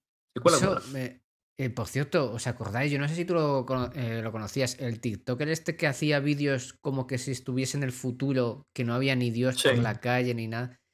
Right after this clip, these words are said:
Speaker 2: ¿Qué ha sido
Speaker 1: Correcto.
Speaker 2: de eso, tío?
Speaker 1: Era, pues, era promoción de algo. No sé si era algo de libro, película o algo así.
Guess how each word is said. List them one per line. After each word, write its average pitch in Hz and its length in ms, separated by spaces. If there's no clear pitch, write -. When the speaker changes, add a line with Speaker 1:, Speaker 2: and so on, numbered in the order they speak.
Speaker 2:
¿Qué - 80
ha - 40
sido - 120
Speaker 1:
Correcto. 90 80
Speaker 2:
de 87 40
eso, 139 220
tío? 123 400
Speaker 1:
Era, 160 200
pues, 151 140
era 156 200
promoción 139 420
de 131 80
algo. 139 460
No 120 380
sé 123 140
si 131 140
era 113 920
algo 120 360
de 113 100
libro, 117 640
película 120 400
o 110 60
algo 107 160
así. 110 300